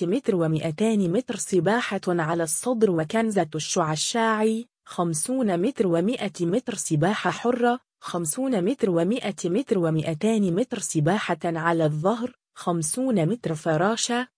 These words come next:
في حين سيحمل سبعة عناصر لواء المشاركة التونسية في صنف الوسط. ويتألف السباع التونسي من محمد ياسين بن عجمية،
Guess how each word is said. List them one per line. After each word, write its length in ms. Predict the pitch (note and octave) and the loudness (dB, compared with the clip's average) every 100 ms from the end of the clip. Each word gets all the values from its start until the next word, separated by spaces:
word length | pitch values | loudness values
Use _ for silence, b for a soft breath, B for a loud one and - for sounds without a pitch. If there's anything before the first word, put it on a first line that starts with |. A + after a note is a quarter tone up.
| _ | _
في 260 | - G#3 | 0 2
حين 360 | F#3 - B3 A3+ | 2 0 -2 0
سيحمل 680 | - F#3 A3+ - G3+ E3 D#3 | 0 2 0 0 -2 0 0
سبعة 380 | - A3+ F#3 F#3+ | 0 0 0 0
عناصر 600 | F3+ D#3+ E3+ B3 A#3+ F#3 | -2 0 0 0 0 0
لواء 460 | D#3+ D#3 D3+ A#3 F3+ | 0 2 2 2 2
المشاركة 880 | E3+ D#3+ D#3 E3+ D#3+ A3 - F3+ D#3 | 2 2 0 2 2 0 0 -2 -2
التونسية 760 | D3+ G3+ F3 E3+ D#3+ C4+ A#3+ | -2 2 2 2 0 0 2
في 240 | G#3+ G#3+ G3 | 0 -2 -2
صنف 340 | B3+ C4 B3 | 0 -2 0
الوسط. 680 | A#3 G#3+ A3+ C4+ - D#3 D3+ _ - _ _ _ _ _ _ | 2 4 4 2 -2 -2 -4 _ -20 _ _ _ _ _ _
ويتألف 840 | G3+ G#3 A3 G3+ G#3 C#4 D4+ B3+ G#3+ | 2 4 4 2 0 2 2 2 -2
السباع 580 | - - E3 G#3 A3 | -2 -2 0 0 0
التونسي 720 | F#3 - B3 B3+ A#3+ - G3+ | -2 -2 0 0 0 0 2
من 200 | F3+ E3 | 2 2
محمد 600 | E3 E3 - B3 G#3+ D#3 | 0 -2 -2 0 2 0
ياسين 520 | D#3+ F3 D#3+ - A#3+ G3 | 2 2 2 0 2 2
بن 200 | E3+ D#3+ | 2 2
عجمية، 800 | D#3 D#3 E3 F3 A3+ G#3 G#3+ | 0 0 0 0 0 0 0